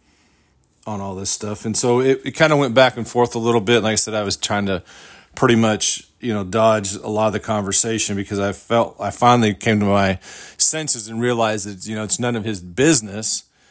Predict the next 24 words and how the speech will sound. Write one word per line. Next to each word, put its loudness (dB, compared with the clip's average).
And, -6
you -10
know, -6
d-, -10
he -6
didn't -6
have -4
any -6
right -4
to -2
be -10
criticizing -2
or -8
questioning -4
me -4
about -4
anything -4
that -4
was -2
going -4
on -2
in -10
my 4
life. -10